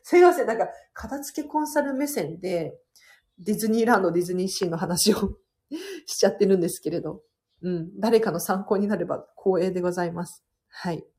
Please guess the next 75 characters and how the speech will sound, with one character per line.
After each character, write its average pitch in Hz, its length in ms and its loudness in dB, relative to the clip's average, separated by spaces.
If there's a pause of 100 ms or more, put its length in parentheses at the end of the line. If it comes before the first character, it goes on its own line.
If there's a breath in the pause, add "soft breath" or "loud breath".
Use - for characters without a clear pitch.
(1040 soft breath)
い - 20 -8
や、 185 140 -4 (100)
デ 190 80 -2
ィ 180 60 0
ズ 240 120 0
ニ 311 180 2
ー 320 40 2
ラ 349 140 4
ン 285 100 0
ド 202 80 0
も 160 120 -2
ね、 170 120 -4
デ 185 120 -2
ィ - 20 -6
ズ 220 120 -6
ニ 247 180 -4
ー 262 40 -6
シ 262 260 -4
ー - 20 0
も 175 100 -2
や 165 80 -2
っ - 20 -10
ぱ 180 60 -4
り 170 80 0
こ 175 120 -8
の 180 100 -4
コ 277 140 -4
ロ 277 120 2
ナ 170 140 -2
の 143 180 -6
影 170 200 -6
響 180 260 -4
で、 202 260 2
ま 214 580 0
あ、 - 80 -6 (240 loud breath)
様 214 400 2
変 269 140 6
わ 233 100 8
り 165 240 0
し - 80 -6
ち - 140 0
ゃ 185 80 2
い 190 140 2
ま 226 180 0
し 247 80 -6
た - 160 -4
ね。 208 460 -4 (260)
う 180 60 -4
ん。 185 320 -4 (1000 soft breath)
な 226 120 -4
ん - 20 -8
か - 80 -14
こ 175 100 -4
れ 175 180 -2
永 262 240 4
遠 294 120 0
と 277 80 2
喋 277 240 0
れ 285 80 2
る 220 100 2
ん 151 60 -2
だ 156 80 -4
け 156 120 -12
ど、 151 180 -8
永 202 80 -2
遠 262 200 -2
と 254 80 -10
喋 254 220 -2
ろ 247 80 2
う - 80 -2
か - 80 -12
な、 156 80 -8
暇 165 200 -10
だ 165 120 -10
し。 - 200 -12